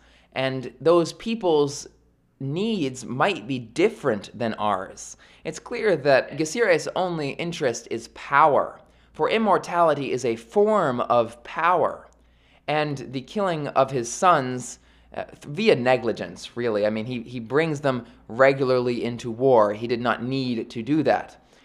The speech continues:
Uh, through this negligence of his own, this willingness to sacrifice his own children, he sacrifices his humanity,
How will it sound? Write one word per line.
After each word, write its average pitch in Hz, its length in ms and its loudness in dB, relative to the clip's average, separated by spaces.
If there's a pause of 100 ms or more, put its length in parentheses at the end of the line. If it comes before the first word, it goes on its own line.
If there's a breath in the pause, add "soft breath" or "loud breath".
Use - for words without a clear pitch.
(300 soft breath)
Uh, 131 120 -2
through 185 220 2
this 139 220 0
negligence 143 680 0
of 120 200 0
his 120 240 -6
own, 131 460 0
this 113 280 -8 (180 soft breath)
willingness 151 500 0
to 123 160 -8
sacrifice 143 680 0
his 123 160 -10
own 113 280 -4
children, 127 720 -2 (600 soft breath)
he 160 380 -4
sacrifices 151 760 2
his 131 220 -4
humanity, 117 960 -6